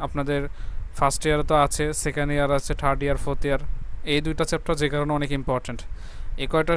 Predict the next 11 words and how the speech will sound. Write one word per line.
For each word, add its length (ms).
করতে 280
পারলে 200
আপনাদের 320
এই 120
তিনটা 340
চ্যাপ্টার 320
ভালোভাবে 360
করলেই 260
পাস 240
হয়ে 140
যাবে। 240